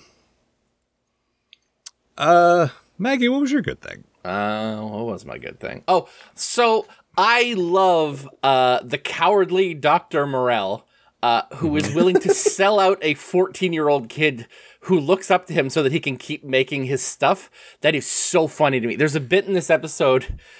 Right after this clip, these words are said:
Speaker 2: where Kevin's like, uh, it's Zeta pretending to be Kevin, but he's like, "I can't,
Speaker 1: Mm-hmm.
Speaker 2: yeah, d-, Doctor, please, why on earth, why on earth would you, uh, I'm gonna go to jail if, if you don't come f-, come forward." And he's
Speaker 1: Yeah,
Speaker 2: just
Speaker 1: you
Speaker 2: like,
Speaker 1: know it wasn't me.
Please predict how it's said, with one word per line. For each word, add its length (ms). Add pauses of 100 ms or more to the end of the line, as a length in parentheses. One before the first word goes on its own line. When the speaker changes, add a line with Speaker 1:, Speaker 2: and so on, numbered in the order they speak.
(140)
Speaker 2:
where 260
Kevin's 500
like, 400 (300)
uh, 100 (100)
it's 360
Zeta 340
pretending 380
to 20
be 100
Kevin, 320
but 100
he's 160
like, 220
"I 100
can't, 280
Speaker 1:
Mm-hmm. 280
Speaker 2:
yeah, 140 (140)
d-, 80 (360)
Doctor, 320
please, 340
why 220
on 120
earth, 240
why 200
on 80
earth 240
would 180
you, 80
uh, 160
I'm 120
gonna 140
go 120
to 80
jail 400
if, 280
if 220
you 100
don't 300
come 200
f-, 180 (140)
come 180
forward." 340 (320)
And 60
he's 80
Speaker 1:
Yeah, 80
Speaker 2:
just 60
Speaker 1:
you 80
Speaker 2:
like, 40
Speaker 1:
know 160
it 80
wasn't 320
me. 300